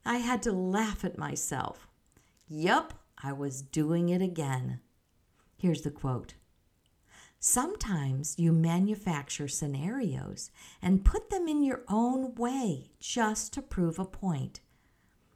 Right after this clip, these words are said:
It is as if you would rather be right than happy. When you catch yourself doing that, stop and say, 'This unpleasant thought is unnecessary.' Then choose one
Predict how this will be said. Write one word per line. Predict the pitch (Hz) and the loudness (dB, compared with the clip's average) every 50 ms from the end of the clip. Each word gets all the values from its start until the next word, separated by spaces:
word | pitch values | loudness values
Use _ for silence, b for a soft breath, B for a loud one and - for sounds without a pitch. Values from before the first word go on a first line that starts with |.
| b b b b b b | b b b b b b
It | 254 269 | 0 2
is | 302 302 285 277 | 2 2 2 4
as | 269 226 196 202 | 2 2 2 2
if | 208 226 240 240 240 - - - - | 0 0 0 -2 -4 -8 -14 -10 -6
you | 190 208 233 214 | -2 -2 0 2
would | 208 196 180 165 170 | 2 0 0 0 -2
rather | 180 180 196 208 214 208 196 | -2 0 0 -2 -2 -4 -4
be | 175 180 170 160 | -2 -2 -2 -2
right | 151 147 151 170 190 262 302 262 - - - - _ _ - | -2 -2 -2 -2 -2 -2 -2 -4 -6 -8 -12 -16 _ _ -12
than | - - 165 160 | -6 -4 -2 0
happy. | 156 131 131 - - - 226 233 233 - 151 127 120 120 - _ _ _ _ _ _ _ _ _ _ _ B B B B B B B B | -2 -2 -4 -8 -8 -8 -8 -6 -6 -6 -6 -6 -8 -10 -14 _ _ _ _ _ _ _ _ _ _ _ B B B B B B B B
When | B 196 202 202 | B 4 4 4
you | 214 285 403 - | 4 4 2 0
catch | - - - 403 392 392 - 339 | -2 -4 -4 -4 -2 -2 0 0
yourself | 294 285 - - 233 208 196 190 190 - 185 | 0 2 2 2 4 4 4 2 2 0 0
doing | 175 190 208 196 196 185 175 165 160 | 2 2 4 4 4 4 4 2 2
that, | 151 139 131 131 143 - - - b b b b b | 0 -2 -2 -4 -4 -8 -10 -16 b b b b b
stop | b - - - - 254 262 285 294 285 294 226 | b -4 -2 0 0 0 0 0 -2 -2 0 2
and | 214 196 185 | 2 2 2
say, | - - - 185 175 175 165 160 160 160 160 b b b b b b b b b b b _ - | 2 2 2 2 2 2 2 2 0 -2 -4 b b b b b b b b b b b _ -12
'This | - 175 - - 277 403 - - - - - - | -10 -6 -2 0 0 0 0 -2 -2 -4 -4 -4
unpleasant | - 226 233 220 208 - - 220 214 208 190 - 196 180 165 - | -2 -2 0 0 0 0 0 0 2 2 2 2 0 0 -2 -4
thought | - - 196 226 285 277 233 - - - | -6 -6 -6 -4 -6 -8 -12 -12 -8 -4
is | 185 185 185 - - | -2 0 0 0 2
unnecessary.' | 190 190 190 180 170 180 226 320 349 - - 359 - - - 139 127 123 120 127 131 - - _ _ _ _ _ _ _ _ b b b b b b b b b | 4 4 6 6 4 4 2 0 0 0 0 0 0 0 0 -2 -4 -6 -8 -10 -14 -16 -18 _ _ _ _ _ _ _ _ b b b b b b b b b
Then | - 165 160 143 139 | -2 0 0 0 -2
choose | - - - 165 170 190 196 196 - | -2 -2 0 2 2 2 0 -2 -2
one | 214 220 220 226 226 233 233 - | -4 -2 -2 -2 -2 -4 -6 -8